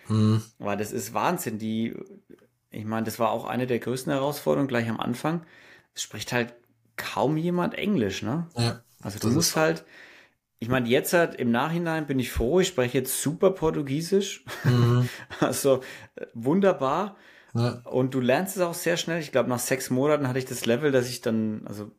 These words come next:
Speaker 2: viel besser ist es dann auch nicht mehr geworden. Es war dann schon sehr hoch nach einem halben Jahr.
Speaker 1: Mhm.
Speaker 2: Aber d-, das ist am Anfang halt schon extrem schwer, weil du mit Englisch so gar nicht weiterkommst. So, vor allem auf der Straße nicht. So,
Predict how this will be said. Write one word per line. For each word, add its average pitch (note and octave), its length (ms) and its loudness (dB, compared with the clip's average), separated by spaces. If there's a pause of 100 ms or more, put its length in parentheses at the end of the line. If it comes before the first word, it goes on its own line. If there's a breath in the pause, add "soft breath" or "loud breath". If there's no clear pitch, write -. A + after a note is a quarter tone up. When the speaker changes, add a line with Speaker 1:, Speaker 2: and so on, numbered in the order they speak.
(160)
Speaker 2:
viel - 180 -4
besser B2+ 260 4
ist C#3+ 80 2
es C#3+ 60 -8
dann A#2+ 120 2
auch A#2+ 100 0
nicht C3+ 120 2
mehr A#2+ 120 2
geworden. A2+ 460 2
Es A#2 140 -2
war A#2 100 2
dann D3+ 120 0
schon C#3 140 -2
sehr A2+ 220 0
hoch D#3+ 200 0
nach E3+ 200 -2
einem D3+ 160 -2
halben D3+ 260 0
Jahr. F3 320 -2 (260 loud breath)
Speaker 1:
Mhm. A#2+ 420 4 (480 loud breath)
Speaker 2:
Aber A#2+ 680 0 (300)
d-, - 120 -2 (220)
das A2+ 200 0
ist B2 240 -4
am A#2+ 160 2
Anfang C#3+ 400 0
halt D3 140 -2
schon B2 200 -4
extrem B2+ 540 -2
schwer, B2+ 420 2
weil G#2 180 0
du G#2+ 360 0 (760 soft breath)
mit A2 260 -4
Englisch D#3 320 2
so A#2 100 -4
gar A#2 180 2
nicht C#3 140 -2
weiterkommst. F#2+ 440 -4
So, G2+ 60 -12
vor - 180 -8
allem E3+ 180 0
auf C#3 180 -2
der A#2 100 2
Straße A2 500 -6
nicht. - 380 -14
So, - 140 -16